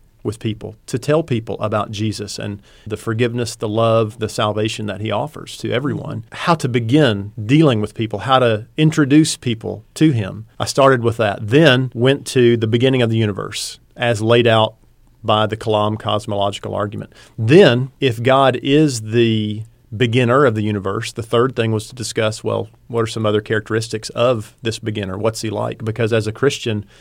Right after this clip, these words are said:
Speaker 1: we have many different words in the Christian faith to describe God,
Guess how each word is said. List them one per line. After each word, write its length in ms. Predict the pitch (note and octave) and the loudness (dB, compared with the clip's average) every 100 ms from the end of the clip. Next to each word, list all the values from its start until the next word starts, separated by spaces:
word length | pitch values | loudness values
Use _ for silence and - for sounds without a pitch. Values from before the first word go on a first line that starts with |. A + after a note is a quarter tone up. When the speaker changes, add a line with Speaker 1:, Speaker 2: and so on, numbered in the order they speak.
| - _ - | -20 _ -4
Speaker 1:
we 140 | C3 | 2
have 160 | C3 A2+ | 2 2
many 160 | B2 | 0
different 280 | A#2+ A#2 A2+ | 0 -2 -2
words 340 | G#2+ A2 B2 A2 | 0 2 2 0
in 80 | G#2 | -4
the 80 | |
Christian 380 | G#2 A2 - A2 | -4 -6 -6 -8
faith 260 | - A2 G#2 | -4 -4 -4
to 100 | G#2+ | -6
describe 540 | G#2 - G#2+ A2 A2+ | -6 -4 -2 0 0
God, 360 | G#2 F#2+ G2+ | -2 -2 -4